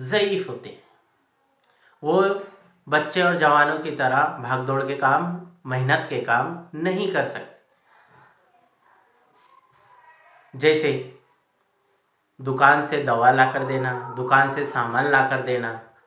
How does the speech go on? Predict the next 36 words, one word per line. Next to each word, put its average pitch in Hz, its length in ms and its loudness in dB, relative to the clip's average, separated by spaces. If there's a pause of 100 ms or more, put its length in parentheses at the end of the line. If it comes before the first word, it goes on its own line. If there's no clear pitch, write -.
ऊंची 170 680 -2
रखी 143 280 -4
हुई 147 220 -4
चीज़ें 139 320 -2
निकाल 123 440 0
कर 139 220 0
देना, 117 460 -6
सुई 139 280 -6
में 135 240 -4
धागा 117 340 -2
परोना, 123 460 -4 (920)
ये 214 160 4
छोटे 214 200 -2
छोटे 220 260 -2
काम 190 240 8
होते 165 200 0
हैं - 220 -6
मगर 156 240 2
वो 175 160 0
उनसे 180 520 -2
नहीं 131 280 -4
हो 120 100 -6
सकते। - 1000 -12
ये 220 160 6
सब 214 220 4
काम 170 240 6
करने 151 260 0
के 156 100 -4
लिए 156 140 -4
उन्हें 156 240 -4
दूसरों 139 360 -6
की 175 100 -6
मदद 143 440 -2
लेनी 123 300 -4 (400)
होती 120 300 -12
है। 87 80 -16